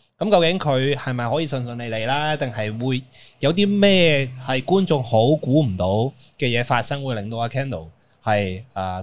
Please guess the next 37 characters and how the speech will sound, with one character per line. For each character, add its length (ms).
跌 140
返 180
落 180
馬 340
呢？ 280
噉 120
樣。 180
噉 200
啊， 60
頭 400
兩 220
三 220
集 60
我 120
記 120
得 100
嗰 200
個 280
劇 120
情 200
個 80
推 200
展 200
都 200
好 160
快 320
嘅， 180
啊， 140
同 160
埋， 240
呃， 380
始 120
終， 320
呃， 260
呃， 160
嗰 160
個， 640